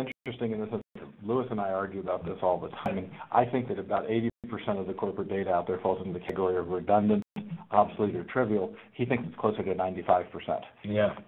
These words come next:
Speaker 1: So either way, the, the, the two answers are not good.
Speaker 2: Right.
Speaker 1: So conceptual, logical, of course, everybody knows the next step is physical.
Speaker 2: That's right.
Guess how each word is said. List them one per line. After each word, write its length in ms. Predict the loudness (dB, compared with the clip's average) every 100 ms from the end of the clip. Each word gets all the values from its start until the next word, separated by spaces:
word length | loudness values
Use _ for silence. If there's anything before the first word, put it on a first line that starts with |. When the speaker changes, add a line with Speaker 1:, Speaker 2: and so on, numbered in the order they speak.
| 2
Speaker 1:
So 280 | 6 8 6 2
either 220 | 4 6 6
way, 280 | 8 10 8 _
the, 260 | 2 4 2
the, 280 | -2 -4 -6
the 60 | 0
two 260 | 2 4 2
answers 320 | 0 0 -6
are 60 | -4
not 200 | -4 -2
good. 260 | -4 -4 -10 -8
Speaker 2:
Right. 220 | 0 0 -2 -16 -20 -20 4 8
Speaker 1:
So 280 | 8 6 -2 0
conceptual, 500 | 6 8 8 4 8
logical, 540 | 10 8 6 0 2
of 80 | 2
course, 140 | 0 2
everybody 280 | 0 0
knows 100 | -2 -4
the 80 |
next 220 | -4 -4 -6
step 180 | -8 -8 -16
is 80 | -14 -6
physical. 400 | -6 -6 -12 -14 -8
Speaker 2:
That's 80 | 4
right. 260 | 6 6